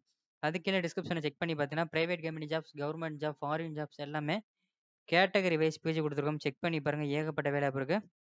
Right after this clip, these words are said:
இந்த வேலைக்கு தமிழ்நாட்டுல உள்ள அனைத்து மாவட்டத்தை சேர்ந்தவங்களும் அப்ளை பண்ணலாம். So, இந்த பேஜோட லிங்க் ஃபர்ஸ்ட் கமெண்ட்ல இருக்கு. ஃபர்ஸ்ட் கமெண்ட்டை கிளிக் பண்ணி இதெல்லாம் படிச்சுட்டு, இமிடியேட் ஜாயினிங் சொல்லிட்டு அர்ஜென்ட் ரெக்ரூட்மெண்ட் ஏகப்பட்டது கொடுத்துருக்கோம். இந்த லிங்கை கிளிக் பண்ணி நீங்க செக் பண்ணி பார்க்கலாம். ஆன்லைன் அப்ளிகேஷன் ஃபார்ம் கொடுத்துருக்கோம். ஆன்லைன் வழியா ஏகப்பட்ட கம்பெனிக்கு நீங்க அப்ளை பண்ணலாம். So, இந்த ரெண்டு லிங்கை யூஸ் பண்ணுங்க.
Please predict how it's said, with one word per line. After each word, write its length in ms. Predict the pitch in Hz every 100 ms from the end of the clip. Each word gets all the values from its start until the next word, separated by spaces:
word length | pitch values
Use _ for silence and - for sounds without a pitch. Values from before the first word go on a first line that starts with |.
| _ _ _ _ _ _ 147
இந்த 220 | 165 190
வேலைக்கு 300 | 185 175 180
தமிழ்நாட்டுல 580 | 160 156 185 180 170 156
உள்ள 120 | 156
அனைத்து 320 | 151 160 170
மாவட்டத்தை 420 | 156 156 151 139
சேர்ந்தவங்களும் 320 | 151 143 147
அப்ளை 180 | 135 147
பண்ணலாம். 280 | 143 147 214 _ _ _ _ _ -
So, 60 | 190
இந்த 180 | 185 160
பேஜோட 380 | 190 202 196 180
லிங்க் 180 | 180 -
ஃபர்ஸ்ட் 260 | 151 -
கமெண்ட்ல 300 | 180 165 151
இருக்கு. 180 | 151 156
ஃபர்ஸ்ட் 220 | 151 -
கமெண்ட்டை 280 | 170 156 151
கிளிக் 160 | 147 160
பண்ணி 160 | 156
இதெல்லாம் 160 | 151 147
படிச்சுட்டு, 340 | 151 - 196 226 - - _ _ 175
இமிடியேட் 360 | 214 233 202
ஜாயினிங் 260 | 180 175 180
சொல்லிட்டு 520 | 165 156 151 190 160
அர்ஜென்ட் 380 | 147 143 190 190
ரெக்ரூட்மெண்ட் 440 | 165 165 - 165
ஏகப்பட்டது 400 | 151 165 156 156
கொடுத்துருக்கோம். 360 | 147 143 143 143
இந்த 160 | 139 143
லிங்கை 180 | 143
கிளிக் 180 | 147 139
பண்ணி 160 | 147 143
நீங்க 140 | 135
செக் 160 | - -
பண்ணி 160 | 151
பார்க்கலாம். 360 | 143 131 151 190 - - _ _ 165
ஆன்லைன் 340 | 190 208 196
அப்ளிகேஷன் 520 | 165 165 185 175 165
ஃபார்ம் 160 | 151 151
கொடுத்துருக்கோம். 280 | 143 165 156
ஆன்லைன் 280 | 156 165
வழியா 160 | 151 160
ஏகப்பட்ட 400 | 151 160 156 151
கம்பெனிக்கு 380 | 147 151 156 147
நீங்க 140 | 139
அப்ளை 180 | 131 147
பண்ணலாம். 220 | 147 143
So, 80 | 143
இந்த 120 | 135
ரெண்டு 200 | 135 147
லிங்கை 220 | 156 156
யூஸ் 160 | 151 -
பண்ணுங்க. 240 | 143 143